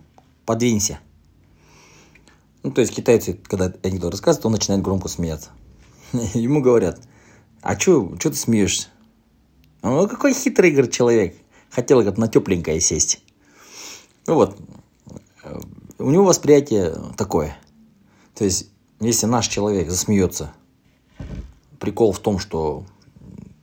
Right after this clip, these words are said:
зачем двигаться на, по рельсам, и так места много, же можно рядом сесть, то у китайца восприятие, что вот другой хитренький хотел на его тёпленькое место сесть. Ну, то есть на наше мировосприятие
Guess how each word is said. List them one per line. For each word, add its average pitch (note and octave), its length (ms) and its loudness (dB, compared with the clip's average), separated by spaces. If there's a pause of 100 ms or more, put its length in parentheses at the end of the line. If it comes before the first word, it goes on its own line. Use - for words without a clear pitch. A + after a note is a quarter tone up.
(160)
зачем G#2+ 360 0
двигаться F#2+ 560 2 (760)
на, F#2 260 -2
по G#2 120 -2
рельсам, F#2 360 0
и F#2 60 -4
так - 180 -2
места G2 300 0
много, C3+ 260 2
же F2 80 0
можно F#2 180 0
рядом A2 300 2
сесть, - 400 -6 (880)
то G#2 120 2
у G2 80 2
китайца D3 400 0
восприятие, G2 720 -2 (180)
что D#2 360 -4
вот D2 180 -6
другой G2+ 460 2
хитренький A2+ 500 -4
хотел A2 300 -2
на G#2 60 0
его G2+ 100 0
тёпленькое F#2+ 460 -6
место D#2 260 -8
сесть. - 340 -10 (840)
Ну, D3 80 2
то C#3 60 6
есть C3 100 4
на C3 100 4
наше C3 220 0
мировосприятие A#2 840 2